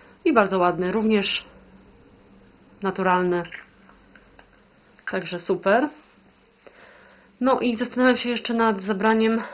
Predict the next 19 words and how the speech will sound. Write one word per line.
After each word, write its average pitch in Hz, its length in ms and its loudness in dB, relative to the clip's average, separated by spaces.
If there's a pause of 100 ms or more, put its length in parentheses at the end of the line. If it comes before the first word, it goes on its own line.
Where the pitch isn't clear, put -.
(220)
również 220 300 0
z 214 40 -6
Natural 202 280 -4
Collection 202 580 -4
pudru 202 280 -4
sypkiego, 180 680 -4 (360)
bo 180 200 -4
tak 185 200 -8
myślę, 190 380 -2
że 180 120 -2
jak 175 120 -4
tam 185 140 -6
będzie 180 220 -2
gorąco, 185 360 -4
to 180 100 -8
będę 180 200 -4
się 190 140 -8
świeciła 180 600 -2
okropnie. 180 640 -4